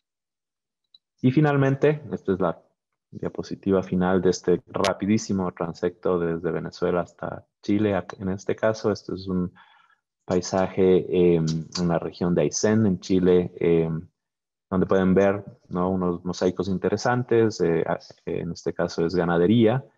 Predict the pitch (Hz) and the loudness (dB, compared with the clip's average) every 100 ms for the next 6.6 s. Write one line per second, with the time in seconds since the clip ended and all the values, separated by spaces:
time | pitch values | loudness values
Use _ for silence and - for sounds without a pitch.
0 | _ _ _ 92 90 90 90 90 87 - | _ _ _ -2 0 0 2 2 -2 -2
1 | 87 87 90 - 85 85 87 85 82 80 | 0 2 0 0 0 2 0 0 2 2
2 | 80 82 90 90 87 87 87 85 90 95 | 0 -2 0 0 0 0 0 0 0 -2
3 | - 104 95 87 90 - 85 85 85 _ | 0 0 2 2 0 -2 0 0 -2 _
4 | 80 80 78 - 92 95 - 101 101 120 | 0 0 -2 -4 -4 -4 -4 2 4 4
5 | 139 - 87 82 78 80 87 - 92 98 | 0 -2 -2 0 -2 -2 -4 -2 0 2
6 | 104 92 - 104 104 107 | 2 0 -2 0 0 -2